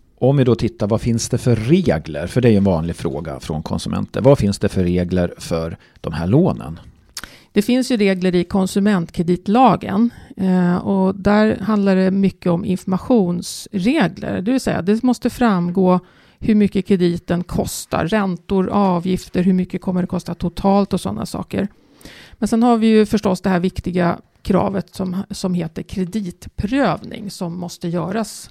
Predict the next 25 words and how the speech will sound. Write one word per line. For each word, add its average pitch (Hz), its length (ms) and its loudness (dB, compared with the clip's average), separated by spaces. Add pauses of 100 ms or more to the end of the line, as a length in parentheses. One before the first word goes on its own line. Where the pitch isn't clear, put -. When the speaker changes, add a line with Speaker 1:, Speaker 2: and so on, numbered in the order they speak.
(140)
Speaker 2:
när 180 120 -8
man 175 140 -6
lånar - 220 -8
ut - 140 -10
pengar. - 340 -10 (540)
Speaker 1:
Ja, 98 480 0
och 127 80 0
vad 131 140 8
innebär 120 420 6 (160)
kreditprövningen 120 1000 4
och 107 120 2
vad 107 260 4
är 110 100 2
den 98 240 0
till 185 400 2
för? 80 440 -10 (600)
Speaker 2:
Ja, 214 120 0
kreditprövningen 262 1000 6
i-, 240 460 4
innebär 170 520 4
att, 170 400 0
eh, 170 380 4 (560)
kreditgivaren 247 640 4
måste 247 280 2
kontrollera 240 1000 2